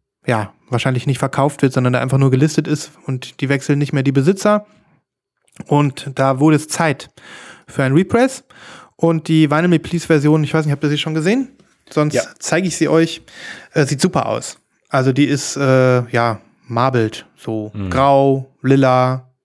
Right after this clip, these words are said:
Speaker 1: irgendwas. Ich gucke mal, ob ich einen Link finde. Ähm, ich freue mich mega drauf. Mega. Und es wird für mich ein Grund sein, wieder drei Monate Vinyl Me Please zu klicken.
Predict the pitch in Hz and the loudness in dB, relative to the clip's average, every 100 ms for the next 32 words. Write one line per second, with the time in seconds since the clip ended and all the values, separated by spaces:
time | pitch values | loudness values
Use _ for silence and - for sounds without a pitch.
0 | _ _ - 143 135 123 123 127 - _ | _ _ -4 -2 0 0 0 -2 -10 _
1 | _ - - _ - - 123 120 - - | _ -20 -20 _ -14 -10 -6 -6 -8 -8
2 | 120 123 - 127 123 127 _ _ - - | -8 -8 -8 -6 -4 -6 _ _ -20 -20
3 | - - _ - 156 147 147 156 156 - | -20 -20 _ -2 0 2 0 -2 -4 -2
4 | 196 190 185 180 131 120 - - _ _ | 0 0 0 0 0 -2 -4 -12 _ _
5 | _ _ _ 139 160 190 196 190 - 135 | _ _ _ -2 2 4 2 0 -2 0
6 | 127 107 _ - 131 - - 165 - 170 | 0 -4 _ -10 -10 -8 -2 0 2 0
7 | 196 202 175 226 214 196 196 196 170 170 | 0 0 2 2 2 2 2 0 0 0
8 | 156 151 160 165 160 160 156 147 151 - | 0 -2 0 0 0 0 0 0 -2 -10
9 | _ _ _ 135 170 185 151 151 139 127 | _ _ _ -2 0 2 0 0 -6 -6
10 | - - 135 - 110 | -10 -8 -8 -8 -12